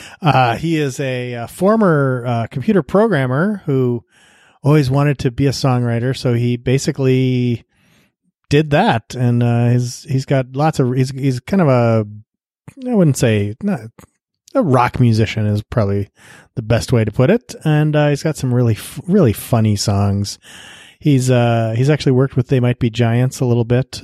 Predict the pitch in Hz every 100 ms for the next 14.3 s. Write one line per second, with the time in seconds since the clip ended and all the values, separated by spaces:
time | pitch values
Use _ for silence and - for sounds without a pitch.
0 | - 131 113 107 104 101 - _ _ -
1 | 135 123 - 120 117 - 120 123 - -
2 | _ _ _ _ _ _ _ - - 117
3 | 123 120 120 123 117 120 113 165 - 175
4 | 147 _ - - - - 214 202 185 _
5 | 185 170 175 175 170 160 160 147 143 156
6 | 160 151 123 139 135 135 131 - 131 123
7 | 123 - 139 135 139 131 131 _ - -
8 | - - - 120 110 110 107 107 107 104
9 | 104 107 123 _ _ _ _ _ _ _
10 | - 190 - 208 139 190 202 190 175 170
11 | 160 147 147 139 123 _ _ _ _ -
12 | 127 107 101 98 98 98 - - 127 131
13 | 117 120 - - - - 156 - 127 107
14 | 101 98